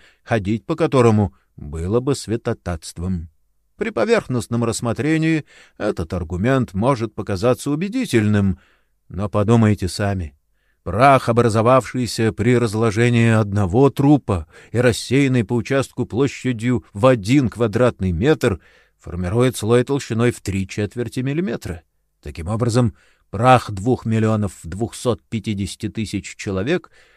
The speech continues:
образовал бы окружающий всю планету слой перегнившего праха глубиной в полтора километра.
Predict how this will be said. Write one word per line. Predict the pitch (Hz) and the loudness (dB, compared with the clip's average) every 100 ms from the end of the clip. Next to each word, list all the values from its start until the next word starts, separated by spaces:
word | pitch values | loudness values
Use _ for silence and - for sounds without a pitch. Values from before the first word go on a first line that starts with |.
| _ _ | _ _
образовал | - 113 127 127 143 185 226 | -4 0 2 4 6 6 6
бы | 190 | 6
окружающий | 165 160 151 135 156 147 123 135 | 4 4 2 4 4 4 2 -2
всю | 120 - 131 | -4 -4 -2
планету | 113 113 127 117 | 0 2 0 -2
слой | 104 113 123 | -6 0 0
перегнившего | 117 107 104 113 110 - 104 | 0 -2 -2 -2 -4 -6 -6
праха | 104 120 180 160 120 | -4 0 0 0 -2
глубиной | 101 95 113 101 117 185 240 160 _ _ _ | -4 -2 -2 0 -2 -2 -4 -6 _ _ _
в | - _ | -20 _
полтора | 214 160 - 120 101 123 | 2 2 2 2 2 0
километра. | - 95 85 87 107 - - | 0 -4 -4 -4 -6 -8 -12